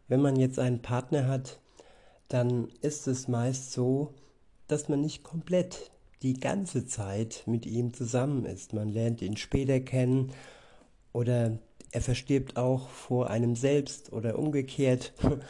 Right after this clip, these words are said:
<laughs> Insofern, ja, wirklich die ganze Zeit seines Lebens ist wirklich nur Gott in unserer Nähe. Die Frage ist ja, wie weit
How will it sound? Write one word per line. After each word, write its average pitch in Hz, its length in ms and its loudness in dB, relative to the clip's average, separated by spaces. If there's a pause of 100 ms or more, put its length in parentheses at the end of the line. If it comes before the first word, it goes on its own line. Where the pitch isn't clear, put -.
<laughs> - 420 -18
Insofern, 131 800 2 (580)
ja, 131 300 0 (720)
wirklich 131 400 -4
die 117 120 -6
ganze 175 400 0
Zeit 135 640 -2 (380)
seines 127 540 2
Lebens 127 720 0 (300)
ist 127 280 -6
wirklich 135 640 -2
nur 127 640 4 (640)
Gott - 480 -2 (420)
in 127 180 4
unserer 113 520 0 (180)
Nähe. 120 480 2 (1000)
Die 127 80 0
Frage 135 420 0
ist 131 380 0
ja, 123 300 0 (300)
wie 127 180 2
weit 135 500 0